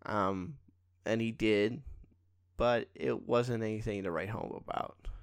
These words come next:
And it was one of those things where I don't know what happened, but it felt like they were, their timing was slightly off. Like, um, Lashley did, went to do his thing where he does, like, the really exaggerated Beal out of the corner,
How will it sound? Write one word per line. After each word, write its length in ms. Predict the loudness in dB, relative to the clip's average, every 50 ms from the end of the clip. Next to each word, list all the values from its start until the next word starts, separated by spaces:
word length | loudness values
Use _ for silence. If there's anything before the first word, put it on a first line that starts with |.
| -14 -16 -18 -18 -18 _ _ _ 0
And 180 | 2 4 6 8
it 100 | 8 8
was 200 | 8 6 6 6
one 140 | 6 6
of 100 | 8 8
those 240 | 8 8 6 6 2
things 400 | 0 0 2 2 0 -2 -2 0
where 460 | 2 4 4 6 6 4 4 2 -2 -4
I 180 | -4 -2 -2 -2
don't 360 | 2 2 2 2 2 0 0
know 560 | 2 2 4 4 4 4 4 2 2 0 -4 -6 -12 -14 -14 -16 -18 -20 -20 _ _ _ _ _ _ 2
what 160 | 2 2 4
happened, 500 | 6 6 6 6 6 4 2 0 0 0
but 140 | 0 0 0
it 80 | -2
felt 300 | -4 0 2 2 2 2
like 220 | 0 0 -2 0 0
they 240 | 2 2 2 2
were, 180 | 2 0 -2 -4 -4
their 180 | -2 -2 -2
timing 500 | -2 -2 -2 -2 0 0 0 0 0 0
was 160 | 0 0 -2 -2
slightly 460 | -2 -2 0 0 0 0 -2 0 2
off. 380 | 2 2 2 2 0 -2 -2
Like, 240 | -4 -4 -4 -4 -10 -18 -18 -20 -20 -20 -20 -20 _ -6 2
um, 640 | 6 8 8 10 8 8 6 4 2 0 -4 -8 -10 -4
Lashley 500 | 4 8 10 10 10 8 6 2 -2 -2
did, 260 | -2 2 4 4 4
went 220 | 6 4 2 2
to 80 | -2 -6
do 220 | -2 0 2 2
his 260 | 2 2 0 0 -2 -4
thing 260 | -4 -2 -2 0 0
where 220 | 2 2 2 0
he 240 | 0 -4 -6 -6 -4
does, 360 | 0 2 2 4 2 2 0
like, 220 | 0 -2 -2 -2 -4
the 140 | -6 -6 -4
really 460 | -4 -2 -2 0 0 0 -2 -4 -4
exaggerated 800 | -8 -6 -2 0 2 2 2 2 2 2 2 2 2 0 -4 -4
Beal 420 | -2 0 2 4 4 4 2 0 0
out 200 | 0 0 0 0
of 80 | 0 -2
the 80 | -4
corner, 480 | -6 -6 -4 -2 -2 -2 -2 -2 -4